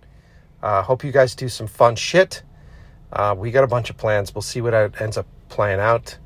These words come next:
Um, you know, both Gina and I were on the scale today, so we're both like,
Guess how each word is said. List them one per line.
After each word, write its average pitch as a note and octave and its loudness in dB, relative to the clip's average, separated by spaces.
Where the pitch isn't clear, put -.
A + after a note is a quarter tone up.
Um, F2+ -4
you A2+ -8
know, F2 -4
both B2 -2
Gina A#2 -2
and G#2 2
I G2+ 2
were G2 2
on F2 0
the F2+ -6
scale F#2 -2
today, D#2+ -12
so E2 -8
we're F2+ -10
both F#2 -6
like, D#2+ -10